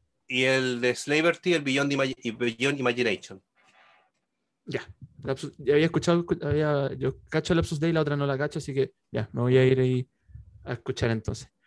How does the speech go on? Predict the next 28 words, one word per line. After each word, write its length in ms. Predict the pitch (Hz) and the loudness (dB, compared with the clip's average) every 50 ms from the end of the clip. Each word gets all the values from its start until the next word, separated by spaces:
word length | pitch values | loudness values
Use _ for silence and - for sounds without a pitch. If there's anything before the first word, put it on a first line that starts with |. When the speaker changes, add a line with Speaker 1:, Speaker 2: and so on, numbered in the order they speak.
| _ _ _ _ _ | _ _ _ _ _
Speaker 2:
Ya 80 | 135 131 | 2 4
pues, 140 | 139 139 | 4 4
señor. 220 | - 147 139 139 120 | 2 0 0 -2 -2
Speaker 1:
Slaverty. 580 | 120 123 120 107 104 - _ _ - - - _ _ _ _ | -2 -4 -4 -4 -8 -12 _ _ -20 -20 -20 _ _ _ _
Speaker 2:
Muchas 200 | 139 143 147 139 | -6 -6 -6 -2
Speaker 1:
Slaverty. 520 | - - 127 135 135 - 143 - - 107 | 0 2 4 4 2 2 -2 -6 -10 -12
Speaker 2:
gracias. 440 | 95 - _ _ _ - - _ _ - _ _ _ - _ - _ _ _ | -14 -14 _ _ _ -20 -20 _ _ -20 _ _ _ -20 _ -20 _ _ _
Muchas 240 | 131 131 - 147 139 | -8 -2 2 2 2
gracias 260 | 135 135 - 147 - | 4 2 0 -6 -8
por 140 | - 143 127 | -6 -4 -4
venir. 280 | 127 127 135 131 110 - _ _ _ - | -4 -4 -4 -6 -6 -10 _ _ _ -20
Muchas 240 | - - - 131 | -16 -8 -6 -6
gracias 180 | 123 127 - 123 | -6 -6 -8 -10
por 80 | 123 113 | -8 -6
Speaker 1:
No, 300 | 104 110 120 131 131 120 | -4 -2 2 2 2 2
a 40 | |
ti, 120 | 107 117 131 | 2 0 0
hermano. 400 | 131 117 127 135 135 120 104 98 101 | 0 0 -2 -2 -2 -4 -6 -8 -8
Gracias 360 | 101 113 131 139 - 151 139 135 | -2 -2 0 0 2 2 2 2
y 120 | 131 120 | 2 2
cuando 240 | 123 117 117 117 110 | 0 -2 -2 -2 -2
quieras, 260 | 131 170 185 170 135 | 0 2 2 2 0
pues 200 | - 120 120 123 131 | 0 -4 -4 -4 -4
ahí 20 | - | -2
para 160 | 135 123 131 | -2 0 0
la 0 | 143 | 0
otra 160 | 139 - 147 143 | -2 -2 -6 -6
ahí, 540 | 147 160 165 165 160 156 156 151 147 143 | -6 -6 -8 -10 -10 -12 -12 -12 -14 -16